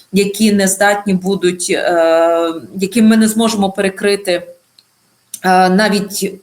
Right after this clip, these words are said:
відвагою і силою, і самопожертвою Збройних сил України.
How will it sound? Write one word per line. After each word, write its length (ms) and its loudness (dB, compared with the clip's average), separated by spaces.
відвагою 760 0
і 120 -4
силою, 520 0
і 40 0
самопожертвою 800 -2
Збройних 460 -2
сил 280 -2
України. 540 -2